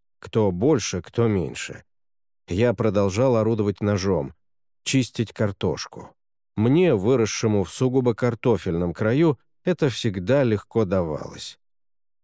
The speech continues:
«Целы?» — озабоченно поинтересовался капитан. «Гришу поцарапало. Ерунда. Он в штаб пошел докладывать». «Так что там про мечеть?»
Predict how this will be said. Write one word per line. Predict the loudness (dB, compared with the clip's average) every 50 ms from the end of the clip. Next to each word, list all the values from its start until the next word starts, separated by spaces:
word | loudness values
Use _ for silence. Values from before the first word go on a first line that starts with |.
| _ _ _ _ _ -8
«Целы?» — | -4 0 2 4 4 4 4 4 2 0 -4 _ _ _ _ _ -4
озабоченно | -4 -2 0 0 0 2 2 0 0 0 0 0 0 0 0
поинтересовался | 0 0 0 0 0 0 -2 -4 -2 -2 -2 0 0 0 0 -2 -4 -6
капитан. | -8 -8 -6 -6 -6 -4 -4 -6 -6 -8 -10 -16 _ _ _ _ _ _ _ _ _ _ _
«Гришу | -2 0 2 2 2 2 2 2 0
поцарапало. | 0 0 0 2 2 2 2 2 0 -2 -6 -6 -2
Ерунда. | 0 2 4 4 4 4 2 2 0 -2 -4 -10 -18 _ _
Он | 2 2 4 2 2
в | 0
штаб | -2 0 2 2 2 2
пошел | 0 0 0 0 0 -2 -2 0 0
докладывать». | 0 0 2 2 0 0 0 -4 -8 -12 -14 -14 -16 -16 -18 _ _ _ _ _ _ _ _ _ _ _ _
«Так | 0 0 0 0 -2
что | -6 -2 2 2 2 4
там | 4 2 2 2
про | 4 4
мечеть?» | 4 4 2 2 0 0 0 0 -2 -6 -14